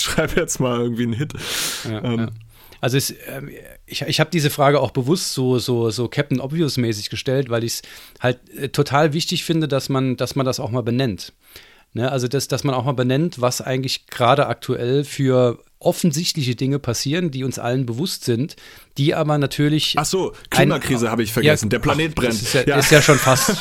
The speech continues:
Speaker 1: <laughs>
Speaker 2: ja. Da, aber nee, absolut. Also das, das, das, und, und wir würden wahrscheinlich, wenn wir uns jetzt die Mühe geben würden, noch, noch andere Dinge finden,
Speaker 1: Auf jeden
Speaker 2: die wir,
Speaker 1: Fall.
Speaker 2: ähm, die einen großen Einfluss haben. Aber ich find's halt total wichtig, dass man da einfach mal sagt, "Okay,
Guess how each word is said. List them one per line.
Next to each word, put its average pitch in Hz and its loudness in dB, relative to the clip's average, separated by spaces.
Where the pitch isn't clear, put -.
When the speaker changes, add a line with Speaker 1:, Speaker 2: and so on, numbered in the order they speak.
Speaker 1:
<laughs> 208 0
Speaker 2:
ja. 135 2
Da, 123 0
aber 143 6
nee, 202 8
absolut. 151 2
Also 131 0
das, 131 -4
das, - 0
das, - 0
und, - -12
und 139 2
wir 139 4
würden 175 4
wahrscheinlich, 147 2
wenn 131 0
wir 131 2
uns 123 -2
jetzt 127 -2
die 131 0
Mühe 151 4
geben 160 0
würden, 147 4
noch, 135 0
noch 127 -2
andere 160 2
Dinge 110 2
finden, 120 -4
Speaker 1:
Auf - -16
jeden 101 0
Speaker 2:
die 85 2
wir, 120 6
Speaker 1:
Fall. - -2
Speaker 2:
ähm, 117 0
die 117 -4
einen 120 0
großen 123 -2
Einfluss 117 -4
haben. 107 0
Aber 117 -2
ich - -8
find's - -4
halt 120 -2
total 117 0
wichtig, 135 -4
dass - -4
man 117 -2
da 110 -2
einfach 113 -6
mal 110 0
sagt, - -4
"Okay, - -4